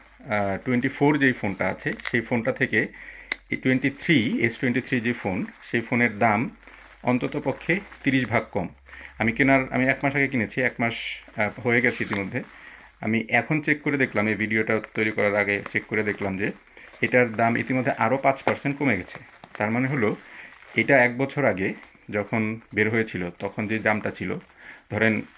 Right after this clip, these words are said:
যদি দাম হয়ে থাকে এক হাজার টাকা, তাহলে এটার দাম এখন ছয়শো পঞ্চাশ টাকা। তার মানে হলো পঁয়ত্রিশ, আহ, তিনশো পঞ্চাশ টাকা, মানে পঁয়ত্রিশ ভাগ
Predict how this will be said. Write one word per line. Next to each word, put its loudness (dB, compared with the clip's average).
যদি -2
দাম 4
হয়ে 2
থাকে 2
এক 4
হাজার 0
টাকা, -2
তাহলে 4
এটার 4
দাম 4
এখন -2
ছয়শো 0
পঞ্চাশ -4
টাকা। -6
তার -2
মানে -2
হলো -4
পঁয়ত্রিশ, 0
আহ, -2
তিনশো -2
পঞ্চাশ -2
টাকা, -6
মানে -2
পঁয়ত্রিশ 0
ভাগ 0